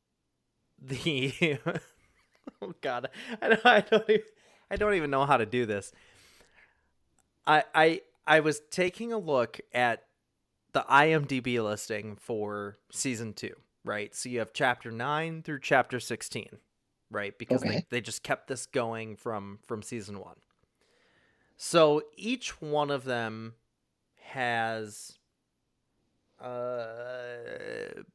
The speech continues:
Speaker 1: between, like, thirteen and twenty thousand votes on it, right?
Speaker 2: All
Speaker 1: One
Speaker 2: right.
Speaker 1: of, one of the, one of the highest rated episodes is chapter thirteen, The Jedi, right?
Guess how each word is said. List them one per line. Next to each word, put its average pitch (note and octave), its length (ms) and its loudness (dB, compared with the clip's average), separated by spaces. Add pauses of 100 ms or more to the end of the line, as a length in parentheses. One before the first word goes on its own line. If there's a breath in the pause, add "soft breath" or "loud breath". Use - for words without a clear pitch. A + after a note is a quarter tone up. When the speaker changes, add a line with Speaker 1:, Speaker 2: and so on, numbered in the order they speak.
(340)
Speaker 1:
between, E3 440 -6
like, B2+ 200 -2 (200)
thirteen D#3+ 1040 -4
and A2+ 300 -8 (100)
twenty B2+ 320 -4
thousand G2+ 720 -4 (180)
votes G#2 400 -2
on F2+ 220 -8
it, - 100 -18 (100)
right? A2 320 -4 (1160)
Speaker 2:
All C#3+ 140 6
Speaker 1:
One G#3 140 10
Speaker 2:
right. E3+ 80 6
Speaker 1:
of, F#3 60 -4
one B3 160 8
of C#4 140 4
the, - 140 -2
one G#3+ 200 4
of A#3 120 2
the A#3+ 80 4
highest F#3+ 580 4
rated C3+ 420 2
episodes G2 920 -6 (600)
is B2 680 0 (600)
chapter E3 400 4
thirteen, A2+ 640 -2
The A2+ 100 -2
Jedi, G#2 440 -2 (680)
right? G#2 280 -6